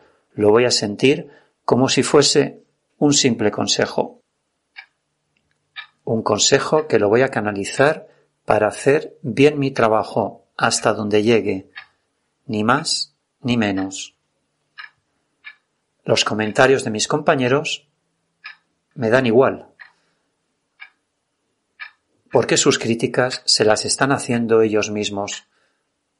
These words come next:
Es como mirarse al espejo y decirte a ti mismo lo que tú me estás diciendo a mí. Por lo tanto,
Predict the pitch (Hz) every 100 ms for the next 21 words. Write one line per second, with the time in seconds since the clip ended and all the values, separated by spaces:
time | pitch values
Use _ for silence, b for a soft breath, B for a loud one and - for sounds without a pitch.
0 | _ - - _ _ _ _ _ _ _
1 | _ - _ _ _ _ _ _ _ 135
2 | 127 - 113 104 113 127 - 165 117 -
3 | 127 120 131 123 - 120 113 - 139 151
4 | 139 110 110 120 127 127 - - 110 107
5 | 107 98 131 120 117 107 - 101 98 92
6 | 101 98 95 98 98 B B B B B
7 | B _ _ - 101 101 123 117 117 147
8 | 170 -